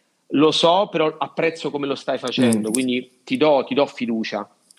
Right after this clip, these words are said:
Speaker 2: Mm, mm, mm. Sì,
Speaker 1: E
Speaker 2: sì,
Speaker 1: questo
Speaker 2: sì,
Speaker 1: è
Speaker 2: è
Speaker 1: da
Speaker 2: vero.
Speaker 1: sempre un po' gli albori di ogni, di ogni tipo di,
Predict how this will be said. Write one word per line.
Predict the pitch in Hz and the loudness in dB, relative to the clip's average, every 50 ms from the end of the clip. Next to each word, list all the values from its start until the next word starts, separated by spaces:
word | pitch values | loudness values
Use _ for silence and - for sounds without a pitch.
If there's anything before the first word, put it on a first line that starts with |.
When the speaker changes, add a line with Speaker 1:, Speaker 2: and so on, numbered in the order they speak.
| - _ _ - | -20 _ _ -2
Speaker 2:
Mm, | 127 | 0
mm, | 117 | 0
mm. | 110 120 120 117 107 107 110 - - - | 0 0 0 0 0 -2 -4 -6 -6 -2
Sì, | - - 180 | 4 4 4
Speaker 1:
E | 151 | 6
Speaker 2:
sì, | - | 6
Speaker 1:
questo | - 180 | 4 2
Speaker 2:
sì, | - - - | 2 4 2
Speaker 1:
è | |
Speaker 2:
è | - 208 | 4 4
Speaker 1:
da | 233 | 4
Speaker 2:
vero. | 226 202 - | 2 4 2
Speaker 1:
sempre | 156 147 131 117 - 131 | 2 2 2 0 0 -2
un | 123 123 | -2 -2
po' | - 131 127 123 120 120 120 120 | 0 0 2 2 4 2 2 2
gli | 120 113 113 113 - 110 107 113 | 0 -2 -2 -4 -2 -2 -2 0
albori | 110 110 113 127 127 127 | 0 0 2 2 2 4
di | 110 117 | 4 4
ogni, | 127 139 151 151 143 123 110 - - - 107 107 104 104 - - 101 101 | 4 4 4 2 2 0 -2 -4 -10 -12 -8 -6 -6 -6 -6 -8 -10 -10
di | 104 98 117 | -6 -2 0
ogni | 123 131 120 - | 2 2 2 2
tipo | - 117 110 113 | 2 2 2 2
di, | 104 107 107 104 104 104 101 101 - | 2 2 2 2 2 0 0 -2 -6